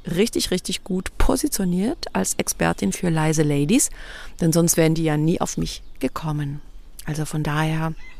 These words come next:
ist das natürlich auch etwas Wunderschönes, wofür ich mich gerne anerkennen kann.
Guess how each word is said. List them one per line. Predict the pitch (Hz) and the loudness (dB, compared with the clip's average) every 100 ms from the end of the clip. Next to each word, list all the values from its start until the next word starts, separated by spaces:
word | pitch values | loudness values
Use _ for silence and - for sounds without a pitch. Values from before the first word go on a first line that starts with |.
| - - - - - | -12 -12 -12 -12 -2
ist | - | -2
das | - 156 | 0 -2
natürlich | 151 - - | -4 -2 -2
auch | 147 - - - - - - - - | -2 -4 -14 -18 -18 -16 -16 -16 -10
etwas | - - - | -6 -4 -2
Wunderschönes, | 175 185 175 - 165 160 160 | 2 2 4 2 2 2 2
wofür | 151 - 151 | -2 -2 -2
ich | - - | -2 -4
mich | 160 - - - | -8 -8 -4 2
gerne | 165 196 | 4 4
anerkennen | 233 240 - 170 151 | 2 0 0 0 -2
kann. | - 151 156 | -4 -6 -8